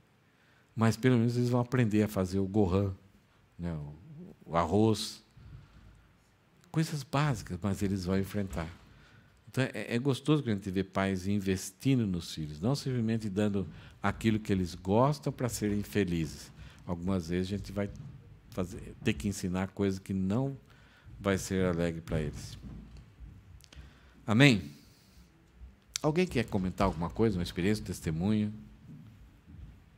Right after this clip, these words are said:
Paulo ele imitava o exemplo de Cristo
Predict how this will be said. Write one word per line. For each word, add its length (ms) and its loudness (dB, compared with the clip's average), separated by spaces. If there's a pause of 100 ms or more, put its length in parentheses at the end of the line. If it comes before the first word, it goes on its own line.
(1500)
Paulo 520 6 (1040)
ele 160 4
imitava 480 4
o 40 4
exemplo 420 0
de 100 -2
Cristo 500 -4